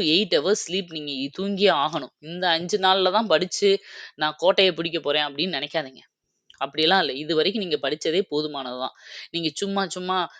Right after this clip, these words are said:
படிச்சதை ரீகால் பண்ணி பார்க்கறது, மறந்தோனே நைட் எந்திரிச்சு ஓடி போய் புக்கை தூக்கி பார்க்கறது, இந்த வேலையெல்லாம் இனி பண்ணாதீங்க.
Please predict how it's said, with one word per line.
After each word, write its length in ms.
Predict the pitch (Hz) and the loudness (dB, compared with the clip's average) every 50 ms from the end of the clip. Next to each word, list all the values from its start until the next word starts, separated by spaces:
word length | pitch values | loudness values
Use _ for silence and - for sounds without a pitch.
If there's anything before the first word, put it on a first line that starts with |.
| _ - | _ -2
படிச்சதை 380 | - 165 165 - 190 180 175 175 | -2 -2 -2 0 2 4 4 4
ரீகால் 320 | 160 185 170 185 165 160 | 4 4 4 4 2 2
பண்ணி 160 | - 160 151 143 | 2 -4 -4 0
பார்க்கறது, 440 | 151 147 143 - 151 143 139 151 165 170 | 0 0 0 2 0 0 2 2 0 2
மறந்தோனே 500 | 156 147 165 190 196 180 170 170 175 175 | 4 4 4 4 4 2 0 0 0 2
நைட் 260 | 160 160 175 170 160 | 4 2 2 2 0
எந்திரிச்சு 300 | 160 165 175 165 160 170 | -4 -4 -4 -4 -2 0
ஓடி 200 | 156 160 160 156 | 0 0 0 0
போய் 160 | 156 156 156 | 0 0 0
புக்கை 240 | 151 147 - 165 147 | 0 -2 -4 -4 -4
தூக்கி 240 | - 135 123 _ 123 | -4 -8 -10 _ -6
பார்க்கறது, 340 | 135 127 123 131 127 127 - - _ | -6 -4 -4 -4 -10 -10 -12 -18 _
இந்த 220 | - 165 165 160 151 | -12 -2 0 2 4
வேலையெல்லாம் 400 | 160 165 170 170 165 185 208 175 | 4 4 4 4 4 2 0 -2
இனி 120 | 151 139 | -4 -4
பண்ணாதீங்க. 480 | - 135 143 147 151 151 139 131 131 | -4 -4 -2 -2 -2 -2 -4 -8 -20